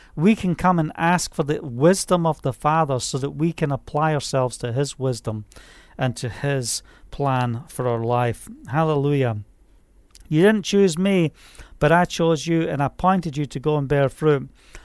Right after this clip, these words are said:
fruit that will last. And the Father will give you whatever you ask for in my name. This is my command. Love each other.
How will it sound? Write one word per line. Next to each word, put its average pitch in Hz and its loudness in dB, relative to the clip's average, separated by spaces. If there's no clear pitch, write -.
fruit 190 4
that 175 0
will 139 0
last. 147 2
And 151 0
the 135 -2
Father 208 2
will 156 2
give 151 0
you 143 -4
whatever 165 -4
you 147 -4
ask 151 -2
for 143 2
in 147 2
my 143 2
name. 135 0
This 147 -2
is 123 -6
my 139 0
command. 127 -2
Love 135 2
each 143 -6
other. 139 -8